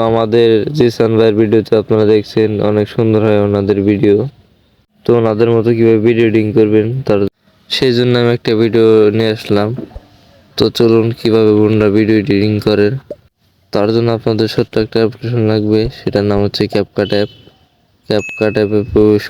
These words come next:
করবেন, নিউ প্রজেক্টে ক্লিক করবেন, তারপরে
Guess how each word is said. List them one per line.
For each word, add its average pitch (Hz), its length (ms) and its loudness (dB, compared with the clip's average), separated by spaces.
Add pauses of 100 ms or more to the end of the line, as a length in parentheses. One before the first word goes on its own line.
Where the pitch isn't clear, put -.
করবেন, 107 320 0 (1120)
নিউ 113 220 0 (100)
প্রজেক্টে 110 540 0
ক্লিক 110 320 -2
করবেন, 107 320 0 (1600)
তারপরে 107 380 -4